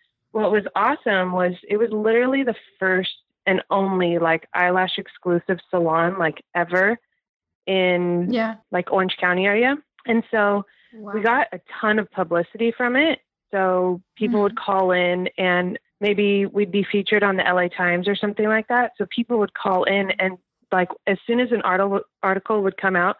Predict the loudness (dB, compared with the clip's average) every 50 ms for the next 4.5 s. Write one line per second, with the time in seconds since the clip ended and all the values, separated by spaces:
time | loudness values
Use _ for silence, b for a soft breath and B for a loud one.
0 | B B B B B B B B B -4 -4 -4 -2 -2 -2 0 0 -2 -2 -4
1 | -4 -2 -2 -2 0 -2 -2 -4 _ _ -2 0 0 0 -2 -6 -10 -8 -2 0
2 | 0 0 -2 -4 -10 -12 _ -2 0 2 2 0 0 -2 _ _ -4 0 0 0
3 | 0 0 -4 -4 -2 -2 0 0 2 0 0 0 -2 -4 _ -2 0 0 0 -2
4 | -8 -12 _ -2 0 0 0 0 -2